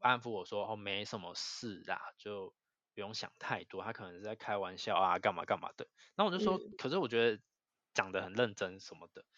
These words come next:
Speaker 1: 好，不管，反正最后这件事就是在我那个看他很不爽的那个朋友解决，就是他有解决这件事情。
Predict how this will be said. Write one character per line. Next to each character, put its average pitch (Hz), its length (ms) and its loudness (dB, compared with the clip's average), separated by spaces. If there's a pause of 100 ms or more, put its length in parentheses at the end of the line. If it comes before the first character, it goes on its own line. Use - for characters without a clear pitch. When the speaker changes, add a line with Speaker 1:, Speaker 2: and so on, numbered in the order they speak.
(180)
Speaker 1:
好， 113 140 4
不 165 120 2
管， 101 180 4
反 117 220 6
正 156 140 6 (280)
最 180 160 8
后 165 160 6
这 160 80 4
件 160 140 4
事 147 120 0
就 139 100 -4
是 143 80 -6
在 139 120 6
我 98 100 4
那 110 120 -6
个 101 300 0 (100)
看 127 180 0
他 113 60 -2
很 98 80 -4
不 110 80 -10
爽 95 200 -6
的 90 60 -6
那 104 100 -8
个 107 80 -4
朋 92 160 -6
友 87 240 -6 (320)
解 98 240 -4
决， 95 320 -8 (120)
就 147 120 -6
是 135 60 -8
他 139 140 6
有 110 60 8
解 104 180 -6
决 90 160 -10
这 101 100 -6
件 104 180 -8
事 104 160 -8
情。 - 180 -10